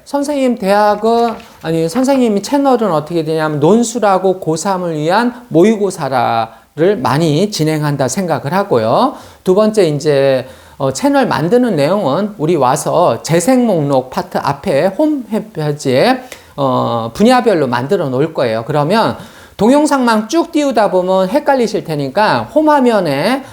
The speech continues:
어, 분야별로 문제가 있을 거, 대학별로 문제가 있고 인문 수리 논술 파트도 있을 거예요. 그리고 뭐 정보 소개라는 파트 보시면 되고요. 그 다음에 선생님 채널은,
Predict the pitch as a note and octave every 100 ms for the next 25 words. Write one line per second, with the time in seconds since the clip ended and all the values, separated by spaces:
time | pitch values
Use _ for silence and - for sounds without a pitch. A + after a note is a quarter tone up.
0 | - - C3+ B2+ B2 A#2 A#2 A2+ G3 A3
1 | A3 G#3 D#3 C#3 C3+ C3 A#2+ - C#3 D3+
2 | E3 C3+ A#2+ - B2 C#3+ F#3 F3+ E3+ F#3
3 | F#3 D3 C3 A#2 A2 A2 - C#3+ D3+ C3
4 | A2+ - F#3 - B3 D#4+ D4+ - C#4 C#4+
5 | A3 F#3 E3 - - - D#3+ B2 - -
6 | A#2 G#2+ A2 D3+ C#3 F#3+ B3 A#3+ - -
7 | B2 B2 D#3 D#3 D#3 D3+ D#3 A#3 G#3 F3+
8 | C#3+ B2 C3 B2 D3+ E3 A3+ - - -
9 | D3 F3+ C#3+ A2 A#2 B2 G#2+ A2+ G#3 -
10 | - - - - A#3+ B3 A#3+ A#3 A3+ A3
11 | G#3+ G#3+ A3+ D4 D4 C4+ B3 A3+ G#3 G3+
12 | G3 F#3+ F#3 F#3 F#3 F3 - C4+ C4 F#3+
13 | E3+ G3+ C#3+